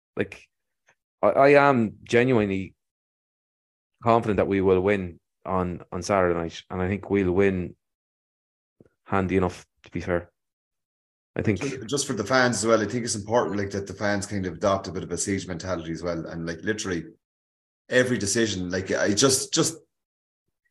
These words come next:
Speaker 2: I know, just get into this mindset that,
Speaker 1: I think
Speaker 2: that,
Speaker 1: the mi-, I think
Speaker 2: so
Speaker 1: the main stand have been phenomenal though, in fairness.
Speaker 2: Yeah, well,
Speaker 1: They're
Speaker 2: you see, I,
Speaker 1: always
Speaker 2: in
Speaker 1: insane
Speaker 2: fairness,
Speaker 1: done,
Speaker 2: like,
Speaker 1: like.
Speaker 2: I haven't, I haven't seen, um, I haven't been in the main stand, uh, since the start of the season, to be honest. By the time I get into it,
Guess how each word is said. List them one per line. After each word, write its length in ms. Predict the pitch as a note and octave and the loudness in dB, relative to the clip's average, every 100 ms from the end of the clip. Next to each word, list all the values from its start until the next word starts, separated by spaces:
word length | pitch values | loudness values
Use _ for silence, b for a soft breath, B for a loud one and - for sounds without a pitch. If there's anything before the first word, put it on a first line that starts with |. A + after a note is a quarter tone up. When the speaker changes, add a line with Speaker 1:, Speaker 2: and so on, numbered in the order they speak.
| - | -10
Speaker 2:
I 120 | A#2+ | -6
know, 320 | G2+ G2+ G2+ | 0 2 2
just 240 | F#2+ G#2+ - | 0 -2 0
get 60 | |
into 160 | A#2 A#2 | 0 0
this 120 | A2 | 0
mindset 420 | G#2 G#2 G2+ F#2+ F#2+ | 2 2 2 -2 -2
that, 200 | F2+ - | -2 -2
Speaker 1:
I 60 | G2+ | 2
think 200 | E3 - | 4 6
Speaker 2:
that, 80 | E3 | 8
Speaker 1:
the 80 | |
mi-, 60 | D#3+ | 8
I 160 | C3+ C3 | 6 4
think 140 | E3 | 4
Speaker 2:
so 40 | |
Speaker 1:
the 60 | D3+ | 4
main 200 | B2 C#3+ | 4 0
stand 240 | C#3+ B2 | 2 2
have 140 | A2 F2+ | 2 0
been 100 | F2+ | -8
phenomenal 440 | - F2+ F2+ F2 | -2 0 2 0
though, 160 | F2 F2+ | -2 -4
in 80 | E2+ | -2
fairness. 340 | F#2 F2+ F2+ | -2 -2 0
Speaker 2:
Yeah, 220 | G2+ G2 | 2 4
well, 160 | G#2+ A2+ | 4 4
Speaker 1:
They're 60 | |
Speaker 2:
you 60 | A#2 | 2
see, 140 | G#2 | 4
I, 40 | - | 6
Speaker 1:
always 120 | - | 6
Speaker 2:
in 60 | B2 | 4
Speaker 1:
insane 180 | A2 | 4
Speaker 2:
fairness, 220 | - C3 F#2+ | 4 6 4
Speaker 1:
done, 120 | F#2+ | 2
Speaker 2:
like, 120 | G2+ | 2
Speaker 1:
like. 100 | G2+ | 2
Speaker 2:
I 40 | G#2+ | 2
haven't, 280 | B2 B2 | 2 0
I 100 | - | 0
haven't 260 | G#2+ B2+ A#2 | 0 0 0
seen, 340 | B2 A2+ G#2 | 2 2 2
um, 440 | G2 F#2+ F2+ F2+ D#2 - - - A1+ | 2 2 0 -4 -8 -10 -14 -18 -14
I 80 | D2+ | -10
haven't 180 | G#2 A2+ | -10 -6
been 140 | A#2 | -4
in 80 | G2+ | 0
the 60 | G#2 | 2
main 160 | G2 F#2+ | 2 0
stand, 340 | G2 F2+ E2 - | -2 -4 -6 -10
uh, 360 | - E2+ E2+ D#2+ | -6 -2 -2 -4
since 120 | - | -8
the 60 | |
start 360 | - - F2+ F2+ | -10 -8 -4 -4
of 60 | - | -4
the 40 | |
season, 260 | F2+ E2+ E2+ | -6 -6 -6
to 60 | |
be 80 | E2+ | -8
honest. 320 | D#2+ D#2+ - | -8 -8 -12
By 160 | E2+ D#2 | -12 -14
the 120 | D#2+ | -6
time 180 | G2 G2+ | 0 0
I 60 | |
get 160 | F2 F2+ | 0 -2
into 220 | F#2 | -4
it, 80 | F#2 | -4